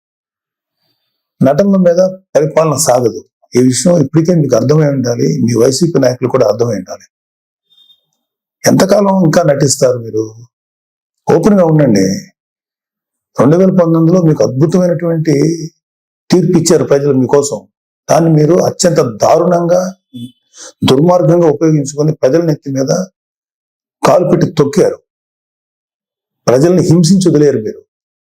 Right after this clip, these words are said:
మీ పరిపాలనలో సామాన్యుడు సైతం భయపడ్డాడు,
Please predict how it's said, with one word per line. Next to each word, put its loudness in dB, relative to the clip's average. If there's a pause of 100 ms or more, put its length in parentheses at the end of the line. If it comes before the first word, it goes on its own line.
(1200)
మీ 2
పరిపాలనలో 2
సామాన్యుడు 2
సైతం -2
భయపడ్డాడు, 0